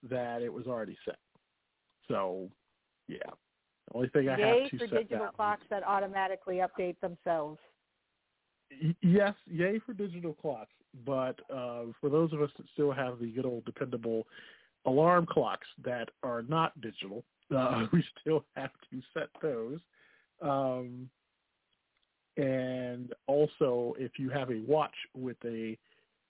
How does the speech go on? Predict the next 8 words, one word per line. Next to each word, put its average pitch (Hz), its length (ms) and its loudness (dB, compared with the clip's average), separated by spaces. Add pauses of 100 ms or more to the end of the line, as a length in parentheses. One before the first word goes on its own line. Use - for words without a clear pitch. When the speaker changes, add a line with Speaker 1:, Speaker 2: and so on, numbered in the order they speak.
Speaker 1:
um, 92 420 -4 (420)
hands, 120 420 2 (160)
you 117 340 -4
have 127 200 -2
to - 80 -14 (100)
set - 120 -2 (140)
those - 200 0 (180)
too. - 140 0